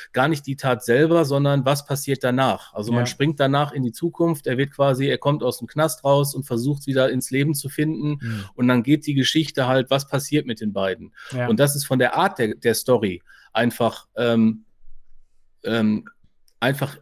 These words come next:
Speaker 1: ja, das, das willst, das wirst du in keinem Mainstream-Label,
Speaker 2: Mhm.
Speaker 1: Hörspiel, wirst du das finden, weil's einfach zu krass ist und trotzdem, äh, machen die das.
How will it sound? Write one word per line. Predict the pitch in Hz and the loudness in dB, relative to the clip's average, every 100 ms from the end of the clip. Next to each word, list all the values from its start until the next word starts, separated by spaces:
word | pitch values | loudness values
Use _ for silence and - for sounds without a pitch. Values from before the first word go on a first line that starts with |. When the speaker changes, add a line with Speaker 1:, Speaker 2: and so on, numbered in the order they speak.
| _ _ _ _ _ _ | _ _ _ _ _ _
Speaker 1:
ja, | 139 139 | 0 2
das, | 120 - | 2 0
das | 117 - | -2 2
willst, | 151 180 - 131 | 2 2 0 -4
das | 127 | 2
wirst | 165 165 | 2 2
du | 135 | -4
in | 123 | -6
keinem | - 180 190 | 0 0 2
Mainstream-Label, | 151 170 - 156 156 151 123 131 147 151 151 - | 2 0 0 0 0 0 0 2 4 2 0 -4
Speaker 2:
Mhm. | 123 | 0
Speaker 1:
Hörspiel, | 131 143 - 127 139 139 | 2 2 0 0 0 0
wirst | 117 127 - | 0 0 -2
du | |
das | 123 127 | -4 -2
finden, | - 170 147 92 101 | 0 0 0 -10 -2
weil's | 113 113 | -2 0
einfach | 120 120 123 | -2 0 -2
zu | - 139 | -4 -8
krass | - 165 165 | -2 -2 0
ist | 127 143 | -4 -2
und | 131 117 | -4 -2
trotzdem, | 143 151 - 160 160 | -2 -2 0 0 0
äh, | 151 135 135 | -2 0 0
machen | 131 143 143 104 | 0 -2 -2 -4
die | 92 | -4
das. | 85 - | -8 -12